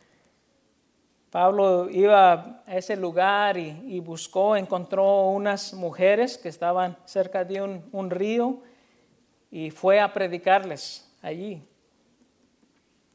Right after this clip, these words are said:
Catorce dice, una de ellas, que se llamaba Lidia,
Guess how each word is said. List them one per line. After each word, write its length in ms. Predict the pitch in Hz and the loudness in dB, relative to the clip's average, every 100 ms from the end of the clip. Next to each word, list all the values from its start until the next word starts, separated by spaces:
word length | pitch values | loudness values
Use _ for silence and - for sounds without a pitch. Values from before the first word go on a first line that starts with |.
| _ _ _ _ _ _ | _ _ _ _ _ _
Catorce 540 | - 165 196 208 202 185 | -12 0 4 4 2 0
dice, 600 | 202 196 202 185 170 180 | 0 0 4 6 6 2
una 260 | 214 226 226 | -2 2 4
de 160 | 208 233 | 6 4
ellas, 380 | 254 196 - | 4 0 -2
que 140 | - 180 | -8 -6
se 240 | - 175 | -4 -2
llamaba 480 | 170 165 175 190 190 | -2 0 0 4 4
Lidia, 680 | 175 202 285 220 165 139 | 4 -2 -2 -2 -2 -2